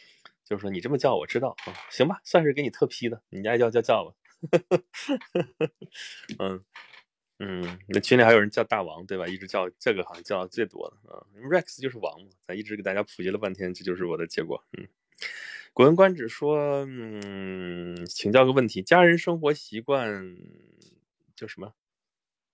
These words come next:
家人生活习惯B号额啥意思？不好吗？一直不愿意提及安全，这次由于个别原因被迫提及安全，发现一些问题。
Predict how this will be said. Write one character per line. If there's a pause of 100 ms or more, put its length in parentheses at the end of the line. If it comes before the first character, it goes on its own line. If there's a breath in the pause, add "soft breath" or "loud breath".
(580)
家
人
生
活
习
惯
B
号
额
啥
意
思？ (100)
不
好
吗？ (460)
一
直
不
愿
意
提
及
安
全，
这
次
由
于
个
别
原
因
被
迫
提
及
安
全，
发
现
一
些
问
题。